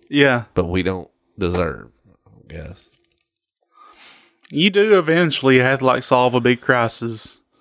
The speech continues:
Speaker 1: And, um, the chairman guy is responsible for it somewhat, but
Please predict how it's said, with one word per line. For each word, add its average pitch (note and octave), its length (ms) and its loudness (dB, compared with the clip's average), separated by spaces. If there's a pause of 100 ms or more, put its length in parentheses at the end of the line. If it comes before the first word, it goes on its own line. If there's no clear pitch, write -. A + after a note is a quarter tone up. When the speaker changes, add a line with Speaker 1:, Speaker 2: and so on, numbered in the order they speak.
(380)
Speaker 1:
And, A#2 680 2 (600)
um, A2+ 520 0 (760)
the B2+ 100 -10
chairman C3+ 440 2
guy B2 260 2
is B2 220 0
responsible C3 600 -2
for A#2 240 -4
it A2+ 60 -10
somewhat, A#2+ 420 0
but B2 200 0